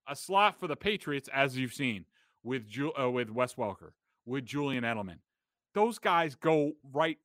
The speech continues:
ta-, uh, d-, nose to nose against linebackers a lot of times or big safeties, and they're getting the snot kicked out of 'em. And that is not,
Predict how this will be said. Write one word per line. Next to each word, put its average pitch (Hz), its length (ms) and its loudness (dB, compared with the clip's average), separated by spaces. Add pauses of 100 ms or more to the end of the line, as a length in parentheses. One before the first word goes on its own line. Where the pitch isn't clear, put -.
ta-, 180 260 -2
uh, 156 60 -2
d-, 131 220 -10
nose 175 340 0
to 165 100 -6
nose 156 280 0
against 127 280 -2
linebackers 120 680 -2
a 113 40 -12
lot 113 200 -4
of 98 80 -14
times 104 400 -8
or 120 240 -6
big 147 200 -2
safeties, 123 540 -8
and 120 100 -8
they're 135 120 -4
getting 131 260 -6
the 117 60 -10
snot 123 380 -8
kicked - 220 -14
out 90 140 -10
of 82 80 -18
'em. 78 120 -20 (340)
And 113 240 -8
that 143 260 4
is 123 160 -8
not, 139 300 -2